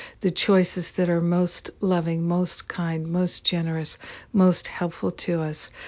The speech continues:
We're willing to stop playing small and to remember and recognize our pure, loving heart. We are grateful and thankful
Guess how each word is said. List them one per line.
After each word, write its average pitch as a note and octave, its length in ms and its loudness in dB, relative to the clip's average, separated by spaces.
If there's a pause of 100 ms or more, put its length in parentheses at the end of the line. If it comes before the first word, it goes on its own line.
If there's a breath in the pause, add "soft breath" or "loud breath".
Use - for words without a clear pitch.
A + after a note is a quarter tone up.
(180 loud breath)
We're F#3+ 240 8
willing F#3 400 6
to F3 120 -2
stop - 440 0
playing F3+ 400 2
small G3 600 2 (340 loud breath)
and F3+ 480 4 (160)
to F#3+ 180 2
remember F3+ 640 4
and F3+ 260 2
recognize F3+ 1080 2 (540 loud breath)
our F#3 680 4 (720)
pure, F3+ 680 4 (400)
loving E3 560 0 (160)
heart. - 640 -8 (400 loud breath)
We G3 140 8
are F3+ 100 10
grateful F#3 580 4
and E3 240 0
thankful G3 680 0